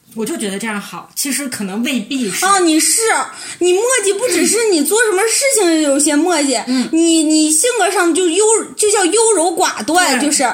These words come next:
Speaker 2: 他，你问他啥，
Speaker 1: 对。
Speaker 2: 比如说，其实你就想问他一个，比如说你说：“Amy，呃，这个东西，比如说这个东西我就是我炒一下行不行？”
Speaker 1: 嗯。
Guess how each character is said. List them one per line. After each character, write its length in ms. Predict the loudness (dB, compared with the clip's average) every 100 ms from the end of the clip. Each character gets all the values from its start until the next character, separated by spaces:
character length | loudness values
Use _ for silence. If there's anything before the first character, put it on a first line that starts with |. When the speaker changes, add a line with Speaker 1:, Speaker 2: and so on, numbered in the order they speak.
| -4 -10 -4
Speaker 2:
他， 80 | 0
你 180 | 2
问 80 | 2 0
他 140 | -2 -2
啥， 160 | -4
Speaker 1:
对。 40 | -2
Speaker 2:
比 60 |
如 100 | 0
说， 80 | 0 0
其 140 | -2
实 120 | -2 -2
你 40 |
就 80 | 0
想 160 | 0 -2
问 120 | 0
他 160 | -2 -2
一 80 | -2
个， 140 | -4
比 100 | -2
如 100 | -2
说 100 | 0
你 100 | -2
说： 120 | -2 -2
“Amy， 320 | 0 0 -2 -6 -10 -2
呃， 200 | -2 0
这 120 | -2
个 120 | 0
东 180 | 0 0
西， 160 | -2 -4 -8 -6
比 60 |
如 100 | -2
说 240 | 0 0 -4 -6
这 100 | -2
个 100 | 0
东 160 | 0 0
西 140 | 0
我 220 | 0 0
就 120 | 0 0
是 80 |
我 160 | 0 -2
炒 360 | -4 -4 -4 -2
一 40 |
下 180 | -2 -2
行 180 | -2 -2
不 60 |
行？” 260 | -2 -4 -4 -4
Speaker 1:
嗯。 260 | -4 -4